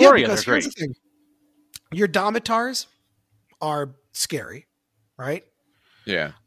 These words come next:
Speaker 2: I say put Scoria with the Domitars, but I actually wouldn't. I would want Scoria in the back with the Thanatars and stick the two Magos there.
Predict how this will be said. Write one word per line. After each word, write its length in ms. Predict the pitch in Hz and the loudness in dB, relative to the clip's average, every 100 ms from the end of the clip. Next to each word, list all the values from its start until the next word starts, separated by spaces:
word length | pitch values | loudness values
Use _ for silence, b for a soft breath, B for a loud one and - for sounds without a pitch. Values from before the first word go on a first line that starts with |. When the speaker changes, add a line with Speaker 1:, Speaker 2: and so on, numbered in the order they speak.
| - | -8
Speaker 2:
I 200 | 156 170 | -4 -2
say 260 | 170 233 226 | -2 -4 -2
put 280 | - 262 - - | 0 0 -2 -8
Scoria 580 | - - 208 196 185 165 | -6 -6 -6 -4 -4 -4
with 200 | 160 175 | -8 -10
the 60 | |
Domitars, 760 | 156 143 156 180 208 220 226 220 | -10 -8 -8 -10 -10 -10 -10 -14
but 280 | _ - 139 | _ -14 -12
I 160 | 131 123 | -14 -14
actually 520 | - 208 - 233 190 127 110 123 _ _ _ _ 135 127 | -14 -10 -10 -10 -12 -18 -20 -20 _ _ _ _ -20 -8
wouldn't. 420 | 165 143 110 - B B B B | -6 -6 -8 -16 B B B B
I 80 | 151 | -4
would 220 | 175 143 | -4 -4
want 260 | 156 214 | -4 -4
Scoria 320 | - 233 220 190 | -4 -4 -6 -4
in 60 | |
the 80 | 151 | -8
back 400 | 127 131 156 - | -10 -10 -12 -12
with 100 | 147 | -18
the 60 | 131 | -18
Thanatars 1040 | - - 151 170 151 - 90 92 90 - - _ _ _ _ _ _ _ _ _ _ _ _ - | -18 -10 -8 -6 -8 -14 -18 -20 -18 -18 -20 _ _ _ _ _ _ _ _ _ _ _ _ -12
and 520 | 160 151 156 143 139 - _ _ - | -10 -8 -8 -10 -14 -20 _ _ -12
stick 340 | - - 196 | -8 -6 -8
the 80 | 180 | -8
two 200 | - 175 | -10 -8
Magos 600 | 143 127 131 170 185 - | -8 -10 -8 -8 -6 -8
there. 400 | 214 220 233 | -8 -12 -14